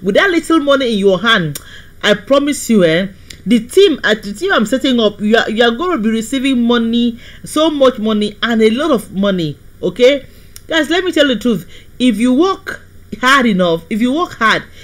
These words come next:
you're gonna become a multi-millionaire from Forsage Tron.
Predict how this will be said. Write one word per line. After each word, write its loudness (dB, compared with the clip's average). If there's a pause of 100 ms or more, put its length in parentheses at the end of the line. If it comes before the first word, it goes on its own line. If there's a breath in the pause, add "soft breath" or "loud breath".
(140 loud breath)
you're 4
gonna 0
become 0
a 6
multi-millionaire 2
from -4
Forsage -6
Tron. -10